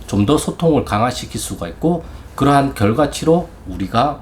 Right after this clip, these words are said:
어떤 것을 배워서 다음번에 좀 더 잘할 수 있는 방법들을 모색할 수가 있는 거죠. 다 잘하고 싶죠. 일을 그르치고 일을 잘못되게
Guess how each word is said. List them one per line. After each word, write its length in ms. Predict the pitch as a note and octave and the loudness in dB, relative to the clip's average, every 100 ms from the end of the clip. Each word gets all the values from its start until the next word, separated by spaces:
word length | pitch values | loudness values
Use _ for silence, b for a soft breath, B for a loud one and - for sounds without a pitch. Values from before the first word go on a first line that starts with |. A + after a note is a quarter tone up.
| - - | -14 -10
어떤 320 | - C3 A2 | -6 -4 -4
것을 240 | G2 A2 | -6 -10
배워서 580 | - G#2+ A2 - G#2+ F#2+ B B B | -2 0 0 0 -2 -2 B B B
다음번에 680 | - G#2 B2+ - A2+ D3+ E3 - - - - | 0 2 2 0 2 2 0 -6 -16 -16 -6
좀 220 | G2+ F#2 | -2 2
더 280 | A2+ E3 - - | 4 2 0 -12
잘할 280 | - - A#2+ | -6 -2 -2
수 160 | - A2 | -2 -2
있는 320 | F#2+ B2+ E3 - - | 0 0 -2 -8 -6
방법들을 600 | G#2+ A#2+ - A#2 C3+ E3 B B - - | -2 -2 -2 0 2 0 B B -18 -10
모색할 520 | F#2 G#2+ G#3 G#3 F#3+ | -4 0 0 0 -4
수가 240 | - B2 F2+ | -6 -6 -8
있는 220 | E2+ F2+ | -10 -14
거죠. 240 | - - - - - - - - | -14 -16 -16 -16 -16 -16 -14 -4
다 200 | - F3+ | 2 2
잘하고 380 | F#3 D3+ B2+ F3 | 2 -2 0 0
싶죠. 600 | - - - E3+ A2 A#2+ - - - - - - - - - - - - - - - - - - - - - D#3 | -4 -10 -2 0 0 -4 -10 -14 -16 -16 -16 -14 -12 -14 -14 -16 -16 -14 -14 -12 -14 -14 -14 -12 -12 -12 -4 4
일을 300 | F#3 G#3 G3+ | 6 6 6
그르치고 760 | C#3+ D#3+ - G3 F#3+ F#3 F#3 - - - - - | 4 4 2 4 4 4 2 -4 -12 -12 -12 0
일을 260 | C#3 E3+ F#3 | 4 6 4
잘못되게 760 | - A2 - G3+ G3 F#3+ F#3+ | 2 2 2 4 6 6 4